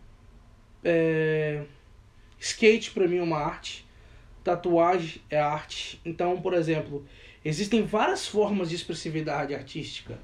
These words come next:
Então, por exemplo, o Sidônio, ele é um, ele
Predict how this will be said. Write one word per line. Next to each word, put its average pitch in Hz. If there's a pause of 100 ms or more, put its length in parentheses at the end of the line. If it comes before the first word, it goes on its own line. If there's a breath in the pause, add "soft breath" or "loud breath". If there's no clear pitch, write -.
(500 loud breath)
Então, 160
por 190
exemplo, 180
o 160
Sidônio, 165
ele 143
é 160
um, 196
ele 160